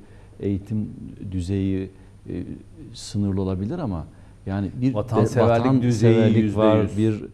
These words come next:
Speaker 1: ülke sevgisi var, bir savaş meydanından gelen ve ülkenin menfaatlerini kendi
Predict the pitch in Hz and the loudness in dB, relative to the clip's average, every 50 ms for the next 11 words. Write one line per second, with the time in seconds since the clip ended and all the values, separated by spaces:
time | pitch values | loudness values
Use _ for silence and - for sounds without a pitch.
0 | - - - - - - - 104 104 101 92 - - 110 101 - - 110 104 95 | -18 -20 -20 -20 -20 -10 -4 -2 -2 -2 -2 -4 -4 -6 -6 -4 -4 -4 -4 -2
1 | 92 101 - - 113 110 107 107 104 104 104 101 98 95 - - 101 104 104 104 | -4 -6 -6 -6 -4 -4 -2 -2 -2 -2 -4 -6 -10 -14 -16 -12 -8 -6 -6 -6
2 | 101 - - - - - - - - 104 98 107 110 - - - 107 107 98 107 | -8 -12 -18 -20 -20 -20 -14 -10 -6 -4 -2 -2 -4 -4 -4 -4 -4 -2 -2 -2
3 | 104 104 104 107 104 101 92 104 98 104 107 107 107 104 98 104 104 101 95 98 | -2 -4 -2 -2 -2 -2 0 0 0 0 0 -2 -2 -2 -2 -4 -4 -6 -8 -10
4 | - - - - 104 101 95 - 107 107 117 113 107 107 104 98 90 - 101 101 | -16 -16 -10 -8 -8 -8 -6 -6 -8 -6 -6 -6 -6 -6 -8 -8 -10 -10 -10 -12
5 | 98 - - 104 98 110 107 104 - 107 101 98 98 95 107 117 | -12 -12 -12 -10 -10 -10 -10 -12 -12 -10 -10 -8 -8 -8 -10 -12